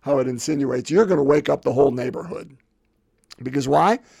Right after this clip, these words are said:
Because you're saying, 'No, I'm all in bed, but I'm gonna stand my ground, and I'm gonna keep going.'" And because of that persistence, I mean, can you imagine dogs, cats, you know, neighbors, "Hey, quiet over there," whatever. I mean, the whole neighborhood's gonna be up, but you stand your ground.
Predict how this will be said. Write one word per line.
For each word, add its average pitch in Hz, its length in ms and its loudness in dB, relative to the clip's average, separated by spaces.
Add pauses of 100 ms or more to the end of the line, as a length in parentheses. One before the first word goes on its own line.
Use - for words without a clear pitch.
(200)
Because 139 300 -2
you're 214 140 6
saying, 151 420 -2
'No, 226 200 4
I'm 196 220 2
all 180 220 4
in 151 120 -2
bed, 185 280 4
but 143 120 -8
I'm 220 220 0
gonna 185 160 2
stand 170 340 -2
my 135 100 -8
ground, 175 500 2 (280)
and 151 140 -4
I'm 220 140 4
gonna 190 160 0
keep 175 300 -4
going.'" 180 480 2 (460)
And 147 180 -4
because 175 260 2
of 180 100 2
that 160 180 2
persistence, 147 680 -2 (360)
I 147 80 -4
mean, 147 300 0 (680)
can 170 140 -2
you 202 60 2
imagine 196 460 0
dogs, 151 460 0
cats, 165 600 -6
you 160 140 -4
know, 135 460 -4
neighbors, 175 600 -2
"Hey, 226 400 -2
quiet 214 480 -2
over 190 200 0
there," 160 160 2
whatever. 196 380 2
I - 60 -10
mean, 160 120 -4
the 339 80 0
whole 403 160 2
neighborhood's 403 540 2
gonna 147 180 -4
be 131 160 -4
up, 220 140 -6
but 143 100 -8
you 143 100 -6
stand 175 460 -6
your 185 100 0
ground. 190 600 -6